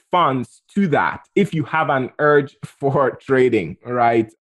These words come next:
No more than ten percent, so that ninety percent of your money all go towards long-term investing.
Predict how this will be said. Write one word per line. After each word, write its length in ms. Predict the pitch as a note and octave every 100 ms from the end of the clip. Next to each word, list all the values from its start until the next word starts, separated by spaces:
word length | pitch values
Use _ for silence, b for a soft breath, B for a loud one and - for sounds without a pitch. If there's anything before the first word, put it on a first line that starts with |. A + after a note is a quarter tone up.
| _
No 220 | E3 G3
more 220 | F3+ E3
than 220 | D#3 C#3 C3
ten 240 | C3 C3
percent, 580 | - A#2+ - B2+ A#2 A2+
so 140 | D3+
that 200 | D3 C3
ninety 520 | C#3+ D#3 E3 E3 E3 E3
percent 480 | C3 B2+ C#3+ C#3
of 160 | B2 A2+
your 140 | A#2+
money 440 | A#2+ B2 B2+ A#2+ -
all 340 | G#2+ C3 C3 A2+
go 240 | B2+ B2
towards 380 | A#2 A#2+ A#2+ A2+ B2
long-term 480 | A#2 A#2 A2+ A2+ G#2
investing. 520 | G2+ G#2 G#2+ -